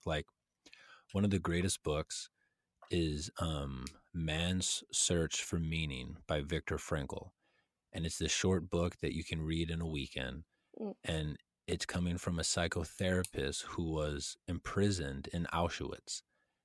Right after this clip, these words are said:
Speaker 1: And he has one of the most famous quotes in Western civilization. And it's, "The last of man,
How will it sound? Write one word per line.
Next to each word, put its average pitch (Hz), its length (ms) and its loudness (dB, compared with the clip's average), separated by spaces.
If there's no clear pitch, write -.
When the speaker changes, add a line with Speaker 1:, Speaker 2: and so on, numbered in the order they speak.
Speaker 1:
And 85 120 0
he 92 100 2
has 90 160 2
one 87 100 0
of 87 60 2
the 90 80 2
most 85 260 0
famous 80 340 -2
quotes - 600 -2
in 73 120 -6
Western 73 640 -2
civilization. 82 1400 0
And 78 140 -4
it's, - 300 -4
"The 92 200 4
last 82 600 4
of 90 280 2
man, 82 360 2